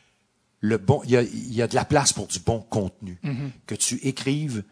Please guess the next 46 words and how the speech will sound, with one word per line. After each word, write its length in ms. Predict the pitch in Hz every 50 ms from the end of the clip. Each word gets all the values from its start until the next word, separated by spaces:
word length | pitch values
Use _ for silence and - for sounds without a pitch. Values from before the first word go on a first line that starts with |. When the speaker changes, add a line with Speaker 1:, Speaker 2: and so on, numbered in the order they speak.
| _ _ _ _ -
Speaker 1:
que 80 | - 101
tu 200 | - - - 107
filmes, 480 | - - 160 160 156 156 139 127 113 - - - - _ _ -
que 100 | - 123
tu 140 | - - -
sois, 300 | - - - 123 135 127
euh, 400 | 123 120 117 95 95 95 95 95 -
dramatique, 640 | - - 139 139 135 113 - - 151 147 - - -
que 80 | -
tu 120 | - - -
sois 220 | - 117 117 110
drôle, 320 | 98 104 107 123 131 123 -
que 80 | - 98
tu 140 | - -
fasses 220 | - 120 110 98 87
du 80 | 85
cinéma, 560 | - - - - 127 113 110 104 107 120 123 120
que 100 | - 95
tu 120 | - -
fasses 180 | - 117 110 104
de 40 | 110
la 80 | 101
radio. 380 | 92 104 98 87 90 113 117 113 - - - - - - - - - - - _ _ -
Quand 140 | 123 123
t'as 120 | - 120 107
du 140 | - 92 -
bon 220 | - 131 143 139
contenu, 440 | - 139 131 120 - - 123 127 131
que 120 | - -
tu 120 | - - -
vas 100 | - 92
chercher 420 | - - - 135 - - - 180
les 200 | 170 165 151 139 123
gens, 220 | 120 139 139 139 -
que 80 | 110
tu 180 | 98 - - 110
vas 80 | 107
toucher 280 | - - - - - 151
un 80 | 143 123
petit 140 | 104 - -
peu 120 | - 160
une 120 | 151 131 104
petite 160 | - - -
fibre 320 | - - 143 151 139 110 110
là, 220 | 113 139 170 190
là, 180 | 180 165 170